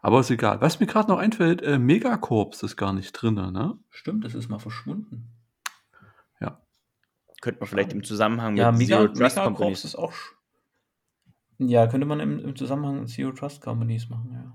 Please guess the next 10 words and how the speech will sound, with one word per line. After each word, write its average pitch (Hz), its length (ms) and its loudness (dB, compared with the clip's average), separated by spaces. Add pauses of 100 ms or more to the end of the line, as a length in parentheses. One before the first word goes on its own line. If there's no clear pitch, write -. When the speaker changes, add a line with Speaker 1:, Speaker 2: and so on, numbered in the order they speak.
(120)
Speaker 1:
Cool, 110 140 4
dann, 107 320 0
wenn's 131 160 2
euch 147 160 -2
wichtig 165 240 -6
ist, 151 120 -2
ergänzt 131 380 -2
es 180 140 -4
einfach. 131 540 -6
<laughs> - 40 -14